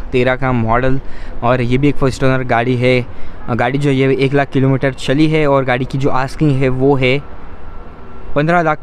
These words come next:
पचास हज़ार रुपये, जो कि एक negotiable price होने वाली है। अगर आपको ये भी गाड़ी पसंद आती है तो आप कार मॉल नासिक के अंदर आके visit कर सकते हैं, जहाँ पे आके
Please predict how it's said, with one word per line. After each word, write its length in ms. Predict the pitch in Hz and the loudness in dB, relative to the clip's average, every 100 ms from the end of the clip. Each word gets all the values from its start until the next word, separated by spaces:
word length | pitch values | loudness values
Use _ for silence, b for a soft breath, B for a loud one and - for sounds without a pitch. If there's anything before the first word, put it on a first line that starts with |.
| 139 | -2
पचास 320 | 127 135 123 | 0 -2 2
हज़ार 200 | 117 120 | 2 2
रुपये, 220 | 120 131 | 2 2
जो 120 | 160 | 2
कि 160 | 156 170 | 2 2
एक 60 | |
negotiable 560 | 143 135 135 139 139 139 | 4 2 2 4 4 2
price 240 | - 127 | 2 0
होने 180 | 127 120 | 2 2
वाली 200 | 117 123 | 2 0
है। 140 | 127 120 - | 2 0 0
अगर 180 | 151 | 0
आपको 180 | 170 180 | 0 2
ये 120 | 165 | 2
भी 80 | 151 | 4
गाड़ी 220 | 156 147 | 2 0
पसंद 300 | 143 135 139 | -2 0 2
आती 160 | 131 143 | 2 2
है 60 | 135 | 0
तो 120 | 135 | 2
आप 260 | 127 - | 0 -2
कार 200 | - 120 | -2 0
मॉल 140 | 127 127 | 0 0
नासिक 260 | 123 107 | 0 -2
के 80 | 127 | -2
अंदर 100 | 123 | 0
आके 240 | 120 117 131 | 0 0 -2
visit 280 | 120 131 | 0 -2
कर 120 | 131 131 | -2 -2
सकते 280 | 135 - | -2 -2
हैं, 60 | 131 | 0
जहाँ 160 | 120 117 | 0 0
पे 100 | 127 | -2
आके 300 | 117 131 | 0 -2